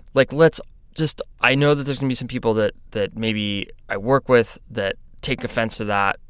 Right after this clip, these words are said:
but, like, let's just all be honest, is it's not that interesting. But our choices we make, you know,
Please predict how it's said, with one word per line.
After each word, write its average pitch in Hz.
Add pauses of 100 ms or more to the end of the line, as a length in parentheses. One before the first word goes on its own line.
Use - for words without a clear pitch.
(160)
but, 120
like, 101 (160)
let's 147
just 165
all 123
be 110
honest, 104
is 107
it's -
not 120
that 113
interesting. - (920)
But 113 (180)
our 127
choices 127
we 110
make, 101 (880)
you 107
know, 90